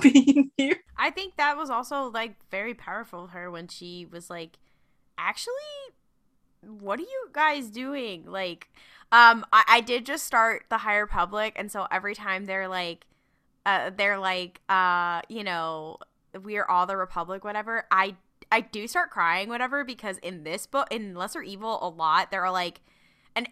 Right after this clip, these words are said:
Speaker 2: I think Zayinda is actually the one who says it the most, I wanna say, probably 'cause she's usually, like, beating Rosky over the head with a stick for <laughs> most of this book,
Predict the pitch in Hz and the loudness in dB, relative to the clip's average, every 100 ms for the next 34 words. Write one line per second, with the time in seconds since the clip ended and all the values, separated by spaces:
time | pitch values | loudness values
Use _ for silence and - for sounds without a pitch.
0 | 254 277 523 466 240 214 320 370 240 220 | 6 6 4 8 8 8 4 6 8 6
1 | 220 - 208 202 208 220 196 208 202 190 | 2 0 -8 -6 -6 -6 -6 -6 -4 -6
2 | 185 185 185 190 427 523 - - - - | -8 -6 -4 -2 -2 -4 -8 -12 -16 -20
3 | - - 370 403 403 403 403 - 254 285 | -10 -2 2 2 2 -2 0 2 6 6
4 | 359 381 311 - 269 262 233 277 262 214 | 4 -2 -6 -8 -8 -8 -6 -6 -6 -6
5 | 233 196 _ - 190 - 226 254 254 208 | -8 -10 _ -16 -12 -10 -6 -6 0 6
6 | 196 254 233 226 214 196 180 196 202 196 | 6 6 -2 -6 -4 -4 -4 -6 -6 -10
7 | - - 175 220 - - - - 359 233 | -8 -6 -6 -6 -12 -20 -20 -4 -2 0
8 | 311 302 - 285 302 - 233 220 339 | 2 2 2 0 -2 -2 0 2 2